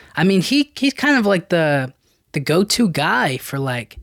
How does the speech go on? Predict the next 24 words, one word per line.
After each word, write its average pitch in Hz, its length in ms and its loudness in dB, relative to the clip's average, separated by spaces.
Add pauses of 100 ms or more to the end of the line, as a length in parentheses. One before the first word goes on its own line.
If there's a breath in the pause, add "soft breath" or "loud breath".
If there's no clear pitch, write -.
you 147 100 -8
know, 143 120 -2
he 156 180 -4
did 147 260 -2
the 123 100 -2
Sonic 143 400 0
the 123 80 -2
Hedgehog 160 580 0
movie, 156 540 2 (300 loud breath)
he 143 160 -2
does 127 300 -2
this 170 320 0
movie, 160 680 2 (500 soft breath)
um, 127 680 -6 (720)
I - 40 -8
can't 190 220 -2
think 160 140 -4
of 143 120 -2
any, 135 360 2 (720)
I 165 60 0
mean, 165 200 4
he 165 120 0
did, 160 220 2
um, 139 420 0